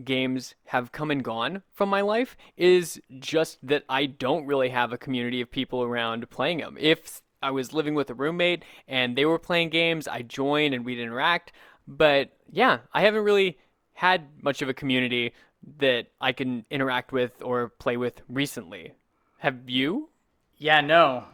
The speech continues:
Speaker 2: I, I, I'd say the same thing. And some of that's because of my taste in games, 'cause I, I think a lot of people do have community around games, but they have it around the sport of the game. They play multiplayer games, and
Speaker 1: Mm-hmm.
Speaker 2: they enjoy, um, the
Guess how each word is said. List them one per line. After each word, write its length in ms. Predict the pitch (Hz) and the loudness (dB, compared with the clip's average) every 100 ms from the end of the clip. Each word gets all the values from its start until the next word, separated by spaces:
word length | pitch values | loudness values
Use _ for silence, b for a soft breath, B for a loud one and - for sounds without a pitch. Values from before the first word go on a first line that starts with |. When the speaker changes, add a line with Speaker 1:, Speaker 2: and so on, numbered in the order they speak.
| _ | _
Speaker 2:
I, 400 | 180 - 170 196 - | 2 6 6 4 2
I, 80 | 175 | 0
I'd 100 | 175 | 2
say 140 | 190 | 0
the 100 | 147 | 0
same 260 | - 165 147 | -2 -2 -2
thing. 440 | - 165 139 120 - b b b | 0 2 2 -4 -12 b b b
And 120 | 160 151 | -6 2
some 200 | 240 349 | 4 4
of 80 | |
that's 200 | 151 127 | 2 2
because 320 | - 135 151 135 | -4 -4 -4 -2
of 60 | |
my 140 | 120 113 | -6 -6
taste 340 | 165 185 - | -4 -6 -6
in 100 | 113 | -8
games, 280 | 113 107 - | -8 -8 -6
'cause 160 | 147 | 0
I, 140 | 165 190 | 2 2
I 60 | 160 | -2
think 220 | 247 170 | -2 -2
a 20 | 139 | 2
lot 200 | 131 135 | 4 2
of 80 | |
people 240 | 139 117 107 | -2 -10 -10
do 400 | - 135 190 139 | -6 -4 -4 -4
have 320 | 117 104 98 | -4 -4 -6
community 400 | 127 123 120 117 | -12 -10 -8 -8
around 260 | 113 110 107 | -6 -8 -8
games, 300 | 113 110 - | -8 -8 -10
but 140 | 131 | -8
they 100 | 127 | -4
have 180 | 143 147 | 0 0
it 80 | 139 | 0
around 320 | 127 123 110 | -2 -2 -6
the 80 | 95 | -8
sport 540 | - - 143 135 131 | -10 -8 -6 -6 -6
of 120 | 104 | -8
the 100 | 101 | -14
game. 280 | 95 101 95 | -12 -12 -10
They 80 | 107 | -12
play 300 | 107 120 107 B B B B - | -8 -8 -8 B B B B -12
multiplayer 760 | 107 110 117 110 110 110 107 | -8 -8 -10 -12 -10 -8 -8
games, 600 | 107 107 104 104 107 104 | -10 -10 -10 -10 -12 -10
and 120 | 101 - | -12 -12
Speaker 1:
Mm-hmm. 160 | 117 117 B B 131 | -14 -16 B B -10
Speaker 2:
they 360 | 120 117 113 | -4 -4 -4
enjoy, 800 | 123 113 - 117 110 107 107 104 110 | -8 -12 -10 -8 -6 -6 -6 -8 -8
um, 400 | 110 104 98 92 _ b b b _ 117 107 | -8 -6 -10 -16 _ b b b _ -18 -12
the 520 | 123 110 107 107 | -10 -10 -10 -14